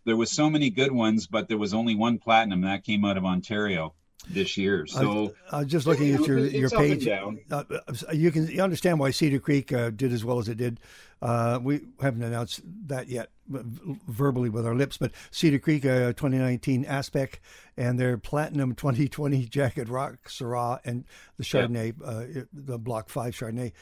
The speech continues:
Speaker 2: Uh, you need, uh, at least one platinum to get into the race for Winery of the Year. They've got two right back to
Speaker 1: You
Speaker 2: back.
Speaker 1: do.
Speaker 2: And
Speaker 1: Yeah.
Speaker 2: but, but what catches my eye is, um, Fort Barron's,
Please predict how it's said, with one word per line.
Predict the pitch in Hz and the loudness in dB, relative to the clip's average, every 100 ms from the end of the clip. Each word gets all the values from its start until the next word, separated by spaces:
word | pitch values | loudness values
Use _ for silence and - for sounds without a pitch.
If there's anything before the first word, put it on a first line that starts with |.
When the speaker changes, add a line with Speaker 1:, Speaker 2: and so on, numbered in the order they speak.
| - - - | -20 -20 -10
Speaker 2:
Uh, | 131 147 156 | -4 -4 0
you | 147 170 | 4 6
need, | 196 160 - | 6 2 -2
uh, | 147 151 - - | -4 -4 -8 -6
at | 165 170 | -2 2
least | 208 - | 0 0
one | 131 175 143 | 0 0 2
platinum | - 165 - 123 | 0 -4 -4 -6
to | 113 | -6
get | 113 131 | -2 0
into | 127 131 113 | 2 0 -2
the | 110 | -2
race | 131 127 - | -2 -2 -4
for | 120 | -8
Winery | 101 120 117 107 | -6 -6 -4 -6
of | 101 | -4
the | |
Year. | 113 131 110 | 0 0 0
They've | 107 | -6
got | 110 - | -8 -10
two | - 135 | -4 -4
right | 110 104 - | -2 -8 -8
back | 104 - | -10 -2
to | 123 | 0
Speaker 1:
You | |
Speaker 2:
back. | 127 143 | 2 4
Speaker 1:
do. | 120 - _ - - - - | 4 2 _ -20 -20 -20 0
Speaker 2:
And | 143 | 2
Speaker 1:
Yeah. | 110 92 85 - | 6 4 2 -4
Speaker 2:
but, | 170 147 | -2 0
but | |
what | 170 202 | 0 0
catches | - 208 196 147 | -2 0 0 0
my | 170 165 | 0 0
eye | 156 160 208 220 - - - | 0 0 -2 -4 -12 -20 -2
is, | 147 147 120 | 2 2 2
um, | 131 123 117 107 - _ | 0 0 0 -2 -6 _
Fort | - 190 165 | -2 0 2
Barron's, | 139 139 107 98 | 4 2 0 -6